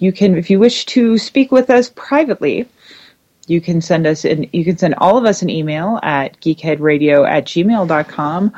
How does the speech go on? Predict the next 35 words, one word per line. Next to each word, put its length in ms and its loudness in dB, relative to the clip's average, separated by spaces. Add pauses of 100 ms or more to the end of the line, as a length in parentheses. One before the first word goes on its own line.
(320)
Or 120 4
if 140 -2
you 80 2
wish 220 -2
to 80 -4
speak 260 -6
to 160 0
us 140 0
individually, 920 -2
you 180 -4
can 260 -8
reach 240 -4
us 220 -2
at 260 0
Aaron 420 2
at 280 -2
geekheadradio 720 2
dot 200 2
com, 540 0
Clayton 540 0
at 260 -4
geekheadradio 720 0
dot 220 0
com, 440 -4
or 200 0
Courtney 480 -2
at 240 -4
geekheadradio 720 -2
dot 220 -2
com. 380 -8 (640)
We 140 4
are 180 2
also 340 2
on 300 2
Twitter 800 -2